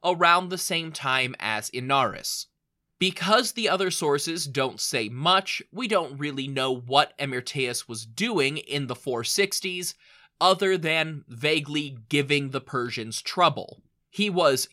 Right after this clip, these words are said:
King of the Marshes, which means that he too was operating in the western fringes of the Nile Delta,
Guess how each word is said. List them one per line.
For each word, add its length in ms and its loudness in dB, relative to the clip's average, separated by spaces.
King 240 0
of 140 -2
the 80 -8
Marshes, 760 2
which 280 -4
means 300 -4
that 180 -4
he 200 -4
too 260 0
was 260 -4
operating 640 0
in 160 -10
the 80 -6
western 580 -2
fringes 540 -6
of 200 -6
the 80 -8
Nile 320 -4
Delta, 580 0